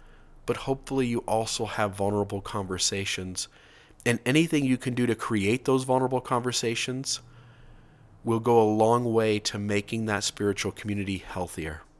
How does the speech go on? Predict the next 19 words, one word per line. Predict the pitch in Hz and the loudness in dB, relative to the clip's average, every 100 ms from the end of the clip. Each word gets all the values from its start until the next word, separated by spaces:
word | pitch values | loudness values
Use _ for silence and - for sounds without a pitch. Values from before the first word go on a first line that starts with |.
| _ _ _ _ _ _ - - - _ _ | _ _ _ _ _ _ -20 -20 -20 _ _
This | - 117 | 2 4
has | 143 123 | 4 2
been | 123 120 110 | 2 2 -2
the | 113 110 107 101 - - | -2 0 0 -4 -12 -14
Mythical | 101 113 127 139 127 | -6 -4 -2 -4 -2
Jesus | 117 117 113 110 - | 0 0 2 2 0
podcast, | - 107 - 120 113 - - - _ - - - _ _ _ _ _ _ _ _ | 0 -2 -2 -6 -4 -4 -8 -14 _ -20 -20 -20 _ _ _ _ _ _ _ _
where | - 123 123 123 - - | 4 10 10 8 0 -4
in | 127 | 0
spite | 117 - - 151 170 185 | 4 4 4 4 4 4
of | 165 | 0
throwing | - 147 139 | 0 2 4
out | 135 123 | 4 4
the | 127 | 2
idea | 123 113 113 110 95 90 _ _ _ _ _ _ _ _ _ _ _ _ _ _ - | 2 2 0 0 -2 -6 _ _ _ _ _ _ _ _ _ _ _ _ _ _ -6
that | 107 113 110 - _ _ _ _ - | 0 0 0 -10 _ _ _ _ -6
there's | 110 123 - | 0 2 4
some | - 165 160 165 160 - - - - _ _ _ | 4 4 4 4 0 -4 -12 -20 -20 _ _ _
myth | 110 117 143 113 - - | -6 2 2 2 -4 -18